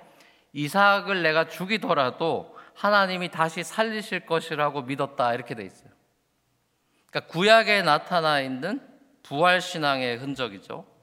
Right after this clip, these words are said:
자, 이것이 히브리서 저자의 해석이 이 히브리서 저자만의 독특한 상상력의 그 작품이 아니라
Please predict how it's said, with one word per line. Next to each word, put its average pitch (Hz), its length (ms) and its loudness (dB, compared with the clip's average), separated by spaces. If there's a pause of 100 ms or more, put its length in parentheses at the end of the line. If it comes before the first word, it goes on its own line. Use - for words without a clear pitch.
(880)
자, - 120 -2
이것이 220 720 0
히브리서 208 520 -2
저자의 151 720 0
해석이 170 800 -4 (680)
이 143 80 -12
히브리서 175 420 -4
저자만의 156 800 2
독특한 175 520 0
상상력의 151 1500 0
그 120 240 -14
작품이 131 400 -6
아니라 98 500 -6